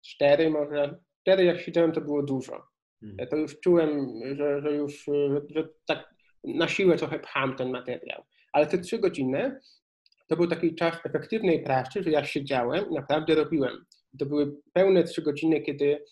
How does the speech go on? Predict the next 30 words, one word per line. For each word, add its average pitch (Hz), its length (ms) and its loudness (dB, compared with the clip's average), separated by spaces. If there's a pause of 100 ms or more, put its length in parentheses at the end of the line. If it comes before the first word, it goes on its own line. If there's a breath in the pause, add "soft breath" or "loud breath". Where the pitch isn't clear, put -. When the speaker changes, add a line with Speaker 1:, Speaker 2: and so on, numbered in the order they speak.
(180 loud breath)
Speaker 1:
mm, 139 260 2
byłem 151 260 2
skupiony 151 480 0
na 131 600 -2
nauce, 170 580 0
na 131 480 0
pisaniu 147 340 0
notatek, 147 560 -2 (320)
bo 139 200 -2
ja 143 120 2
też 147 160 -4
mam 143 140 -4
taki 160 200 -4
system, 160 600 -6 (180)
e, 135 240 -2
że 139 340 -2 (460)
ja 147 200 0
notuję 151 500 0
wszystko. - 360 -20 (100)
Tak 147 140 -2
jak 143 120 -4
mam 143 180 0
jakiś 139 380 -6 (120)
temat 143 260 -2
z - 80 -18
historii, 160 540 -2
to 156 160 0
otwieram 151 340 2
podręcznik, 156 580 0
otwieram, 135 480 -2